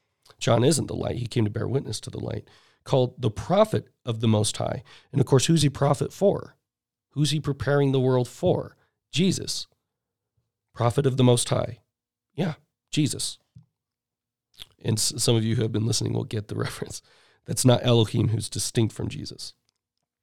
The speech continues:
"For you will be, you will go before the Lord to prepare his ways." Notice that. The Most High and the Lord,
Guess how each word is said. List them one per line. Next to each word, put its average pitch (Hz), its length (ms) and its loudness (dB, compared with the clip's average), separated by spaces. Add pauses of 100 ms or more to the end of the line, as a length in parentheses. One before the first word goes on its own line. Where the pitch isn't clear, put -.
(680)
"For 131 120 -2
you 147 160 4
will 220 100 4
be, 143 440 0 (340)
you 143 160 0
will 214 100 2
go 131 240 2
before 127 880 2
the 123 160 2
Lord 113 340 2
to 123 80 0
prepare 143 320 2
his 147 140 2
ways." 202 320 0
Notice 151 220 -4
that. - 260 -6
The 104 80 -8
Most 117 320 -2
High 147 300 -2 (320)
and 113 120 0
the 113 60 0
Lord, 110 460 0